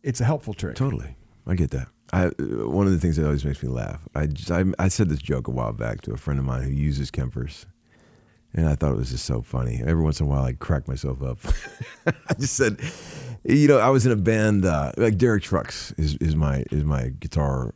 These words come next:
Speaker 2: one of my guitar idols.
Speaker 1: Yeah.
Speaker 2: Talk about a purist. I mean, the guy won't even use a tuner. He, he has to plug the guitar right in the amp, and he's just so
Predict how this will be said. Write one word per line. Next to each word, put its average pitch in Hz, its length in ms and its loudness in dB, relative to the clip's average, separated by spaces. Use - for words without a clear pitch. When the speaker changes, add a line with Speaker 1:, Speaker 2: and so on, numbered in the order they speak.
Speaker 2:
one 110 240 4
of 92 60 4
my 65 360 -2
guitar 71 340 0
idols. 55 400 -6
Speaker 1:
Yeah. 104 260 -2
Speaker 2:
Talk 87 200 0
about 69 160 -2
a 58 40 -8
purist. - 680 -10
I - 20 -4
mean, 71 100 0
the 71 60 0
guy 73 140 2
won't 73 180 2
even 64 360 -6
use 76 260 -2
a 60 60 -6
tuner. - 540 -4
He, 76 100 -2
he 76 80 -2
has 73 220 0
to - 80 -12
plug 67 240 -4
the 62 60 -10
guitar 64 300 -4
right 62 160 -4
in 55 100 -6
the 57 120 -6
amp, 50 220 -8
and 60 180 -8
he's 76 320 2
just - 280 -4
so 71 600 0